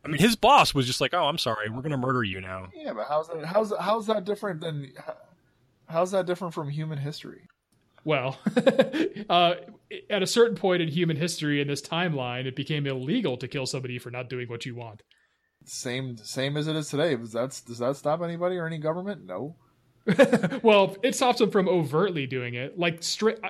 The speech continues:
Speaker 3: in this world, can you straight up, like, imagine
Speaker 1: You were late for work. Sorry, guy.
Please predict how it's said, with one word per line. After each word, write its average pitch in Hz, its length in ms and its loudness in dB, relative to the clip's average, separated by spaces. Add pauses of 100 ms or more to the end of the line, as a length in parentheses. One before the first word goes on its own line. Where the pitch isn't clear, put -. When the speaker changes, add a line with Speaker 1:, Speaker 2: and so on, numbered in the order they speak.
Speaker 3:
in 202 160 6
this 214 200 4
world, 180 360 0
can 151 120 -4
you 151 120 -4
straight 160 320 -2
up, 160 140 -2
like, 147 120 -2
imagine 147 680 -6 (120)
Speaker 1:
You 135 160 -8
were 190 120 6
late 170 180 4
for 139 80 2
work. 135 480 2
Sorry, 131 580 4
guy. 95 480 4